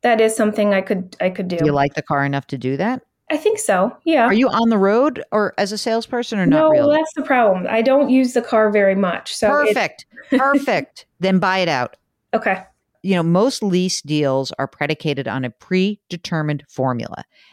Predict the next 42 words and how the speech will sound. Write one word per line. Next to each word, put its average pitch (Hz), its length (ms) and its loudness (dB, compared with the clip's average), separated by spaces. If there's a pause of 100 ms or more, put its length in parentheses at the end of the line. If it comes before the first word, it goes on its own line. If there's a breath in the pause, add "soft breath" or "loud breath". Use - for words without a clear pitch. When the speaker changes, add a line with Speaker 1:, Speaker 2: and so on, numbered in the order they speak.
Speaker 2:
and 147 160 0
the 143 80 0
formula 208 560 0
is 139 160 -2
in 165 120 2
that 160 220 -2
lease. 139 280 -4
You'll 143 120 -2
see 156 280 -2
it, - 120 -8 (260)
and 151 140 2
it'll 151 180 2
say, 151 180 -2
"Here's 170 280 0
your 165 120 0
buyout 127 480 -2
number." 117 400 -6 (340)
Okay? 143 380 -2 (280 soft breath)
It 175 100 2
is 165 140 0
gonna 175 180 2
be 165 100 4
way 160 280 2
cheaper 151 400 -2
than 139 160 -2
you 131 80 -2
buying 139 360 -2
anything 131 400 -2
else. 143 400 -2
And 139 220 -2
how 165 120 -2
many 165 140 0
miles 147 380 0
are 135 80 -4
on 127 120 -4
this 127 140 -8
car? 123 320 -6 (140)
Speaker 1:
Oh, 214 180 2
nothing. 190 600 -2
Like 185 300 -2
eighteen 202 380 -2
thousand. 180 500 -4